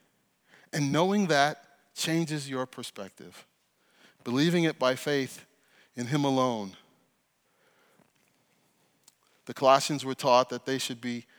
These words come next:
treating the body harshly and keeping all these laws and Sabbaths and feasts so that they could have access to hidden mysteries revealed only to those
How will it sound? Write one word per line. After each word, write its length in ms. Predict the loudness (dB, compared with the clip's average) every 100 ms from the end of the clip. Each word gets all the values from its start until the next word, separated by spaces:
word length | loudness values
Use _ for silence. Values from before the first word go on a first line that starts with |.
| -20 -20 _
treating 240 | -2 0 2
the 80 |
body 240 | 4 4 4
harshly 480 | 2 2 2 -6 -6
and 120 | -6
keeping 520 | -8 -6 -4 -4 -6 _ _ -12
all 160 | -4 -2
these 240 | -2 -2
laws 400 | 2 4 4 2
and 160 | -2 -4
Sabbaths 540 | 2 2 0 -6 -10
and 120 | -10 -8
feasts 300 | -8 -8 -10
so 80 |
that 220 | -8 -8 -8
they 100 | -8
could 140 | -6
have 240 | -4 0
access 440 | 2 2 2 0 -2
to 160 | -8 -6
hidden 300 | -6 -4 -4
mysteries 460 | -4 -6 -8 -10
revealed 500 | -10 -6 -2 -2 -4 -12 -20 -20 -20 -20 _ _
only 380 | 2 4 4 2
to 160 | 2 0
those 540 | 2 0 -2 -10 -16